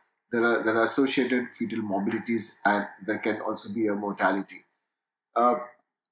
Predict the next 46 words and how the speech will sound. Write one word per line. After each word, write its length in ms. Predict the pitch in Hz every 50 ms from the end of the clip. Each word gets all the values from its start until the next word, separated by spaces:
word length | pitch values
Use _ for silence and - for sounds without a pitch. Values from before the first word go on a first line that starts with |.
| _ _ _ -
uh, 160 | 120 127 127 127 127
we, 140 | 156 190 -
there 180 | - 151 170
is 120 | 214 226 226
a 100 | 226 190
subset 540 | - - - - - - - 180 180 180 - -
of 180 | - - 131 -
F 220 | 143 127 127 -
G 140 | - - 139
R 180 | 131 131 127 127
which 160 | 123 120 127
is 140 | 123 117 127
known 120 | 123 120
as 140 | 120 123 -
severe 580 | - - - 139 131 123 135 139 135 131 120 110
early 160 | 104 117 120
onset 300 | 113 107 110 - - -
F 160 | 107 104 -
G 140 | - - 113
R, 180 | 101 98 98
where 140 | 98 104 104
typically 580 | 104 - 120 - 135 - 139 139 139 135 135 - _ _ _ _ - 107
at 100 | 110 117
a 80 | 120
very 240 | 113 120 139 160 175
early 300 | 151 131 127 127 139 143
stage 400 | 143 - - 143 131 131 123 123 120
we 80 | 120
see 240 | 113 - - 127 117
an 80 | 110 110
F 140 | 107 104
G 160 | - - 120 110
R, 80 | 107
and 100 | 113 131
usually 400 | 147 175 185 180 214 226 214 214
you 140 | 196 175 156
have 100 | 147 135
a 80 | 143 139
secondary 440 | - 131 113 - 127 123 123 135
cause 460 | 127 - - 107 101 104 110 110 - - - - _ _ _ _
like 320 | 107 110 110 113 - -
genetic 440 | - 120 113 113 113 117 127 120 -
causes, 440 | 113 107 104 104 104 104 101 101 -
fetal 300 | - 127 120 104 113 113
infection, 500 | 110 101 - - 104 98 - - 107 104
anomalies. 440 | 104 95 98 101 104 104 104 98